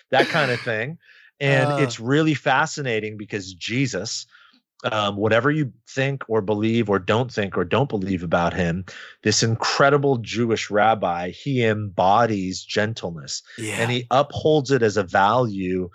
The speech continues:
Speaker 1: that sort of sets a tone for the Christian ethic. But the power in it to me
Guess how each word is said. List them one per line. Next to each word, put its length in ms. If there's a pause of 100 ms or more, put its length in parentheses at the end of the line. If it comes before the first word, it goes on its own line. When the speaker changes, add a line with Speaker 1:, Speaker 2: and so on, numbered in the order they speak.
(280)
Speaker 1:
that 240
sort 280
of 60
sets 380
a 60
tone 480
for 160
the 100
Christian 460
ethic. 320 (320)
But 140
the 80
power 680
in 140
it 200
to 120
me 400